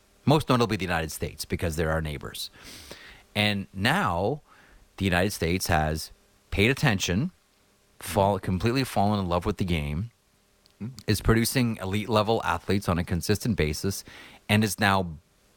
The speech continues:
Speaker 1: at times, and the trend is very much going this direction, better than Canada.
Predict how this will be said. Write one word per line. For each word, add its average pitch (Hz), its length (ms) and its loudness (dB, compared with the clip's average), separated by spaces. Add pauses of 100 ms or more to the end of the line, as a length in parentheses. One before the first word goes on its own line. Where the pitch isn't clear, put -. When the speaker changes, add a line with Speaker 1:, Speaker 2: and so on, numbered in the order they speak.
(280)
Speaker 1:
at 90 220 0
times, 120 840 -2 (340)
and - 100 -6
the - 40 -8
trend 107 320 2
is 95 480 -2 (100)
very 92 180 0
much 95 200 0
going 92 160 0
this 92 100 -4
direction, 101 480 0 (200)
better 90 460 0
than 95 180 -4
Canada. 90 500 -4